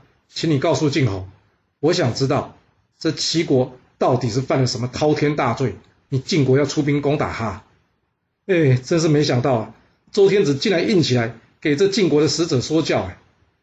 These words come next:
晋景公知道呢自讨没趣之后，决定怎么样？用实力来说话。因此呢，他决定怎样？再次壮大晋国的军队，征列之六军。齐晋之争告一段落之后，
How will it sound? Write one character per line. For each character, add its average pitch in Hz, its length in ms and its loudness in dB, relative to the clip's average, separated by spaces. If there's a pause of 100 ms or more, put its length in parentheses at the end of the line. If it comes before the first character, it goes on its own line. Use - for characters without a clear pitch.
(280)
晋 170 160 2
景 131 140 6
公 160 180 2
知 165 140 -2
道 165 180 2
呢 139 60 0
自 156 220 -2
讨 117 200 -2
没 131 160 0
趣 147 160 -2
之 139 140 -2
后， 127 260 -2 (240)
决 143 240 0
定 160 100 2
怎 127 120 2
么 127 40 2
样？ 135 260 -4 (200)
用 139 220 2
实 139 280 -2
力 170 140 2
来 131 160 2
说 135 220 2
话。 110 340 -2 (560)
因 160 180 2
此 113 200 -6
呢， 107 120 -12 (240)
他 151 200 -2
决 135 160 0
定 143 160 0
怎 120 80 0
样？ 117 200 -4 (140)
再 180 300 0
次 151 220 -2
壮 185 200 0
大 143 180 0
晋 143 260 -2
国 127 120 0
的 127 80 0
军 143 180 -2
队， 135 220 -2 (220)
征 151 200 2
列 147 160 2
之 139 120 -4
六 131 180 2
军。 110 240 -6 (1000)
齐 147 320 -6
晋 156 300 0
之 156 140 -4
争 151 260 -2
告 156 180 2
一 135 60 2
段 143 160 0
落 139 140 2
之 135 140 -2
后， 127 260 -2